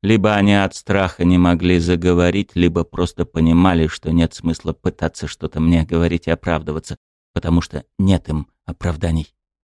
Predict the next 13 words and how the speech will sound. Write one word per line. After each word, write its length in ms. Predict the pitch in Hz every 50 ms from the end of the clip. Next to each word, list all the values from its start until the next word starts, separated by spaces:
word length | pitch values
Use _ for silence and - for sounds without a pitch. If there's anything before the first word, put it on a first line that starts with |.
| _ _ _ _ _ _ _ _ _ _ _
«Вы 200 | 78 78 78 85
виноваты 840 | 80 78 78 73 80 80 80 80 73 76 78 80 - _ 78 76 71
во 180 | 69 76 -
всем 500 | - - - - - - 71 71 71 69
этом», — 640 | 71 71 69 - _ _ - 69 69 67 65 64 - - _ _ _ _ _ _
окинул 420 | - 104 98 - 127 113 107 104 101
я 160 | 98 104 104
взглядом 400 | 95 90 95 107 107 95 95 95
все 160 | - - 98
пространство, 800 | - - 104 101 90 - - 101 104 104 101 - - - 90 85
а 40 | 82
потом 320 | - 85 - - 82 80
себя. 440 | - - 82 80 76 80 76 69